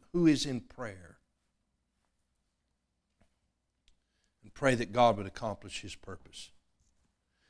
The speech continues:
You know, God has a purpose for every person that's here this morning, and He has a reason for you to hear this message. He has a reason for every one of you to hear it. Would you pray that God's will would be done, His purpose would be accomplished?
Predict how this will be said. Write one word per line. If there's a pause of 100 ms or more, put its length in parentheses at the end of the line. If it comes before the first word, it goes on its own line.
(140)
You
know,
God
has
a
purpose
for
every
person
that's
here
this
morning, (640)
and
He
has
a
reason
for
you
to
hear
this
message. (920)
He
has
a
reason
for
every
one
of
you
to
hear
it. (640)
Would
you
pray
that
God's (200)
will
would
be
done, (260)
His
purpose
would
be
accomplished?